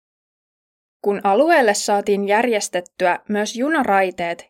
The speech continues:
ja sen mukana luonnollisesti junaliikennettä, innostus täytti viehättävän kaupungin. Kasvava maine parantavana pakopaikkana tarkoitti,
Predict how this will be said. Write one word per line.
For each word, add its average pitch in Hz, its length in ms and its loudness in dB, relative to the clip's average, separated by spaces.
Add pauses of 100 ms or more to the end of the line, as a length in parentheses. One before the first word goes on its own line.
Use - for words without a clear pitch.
ja - 60 -6
sen 160 220 -6
mukana 302 400 -2
luonnollisesti 208 840 0
junaliikennettä, 185 1000 -4 (360)
innostus 220 580 -4
täytti 214 380 0
viehättävän 175 680 -2
kaupungin. 180 680 -6 (840)
Kasvava 277 420 4
maine 311 380 0 (120)
parantavana 233 640 0
pakopaikkana 196 840 -2
tarkoitti, 202 840 -2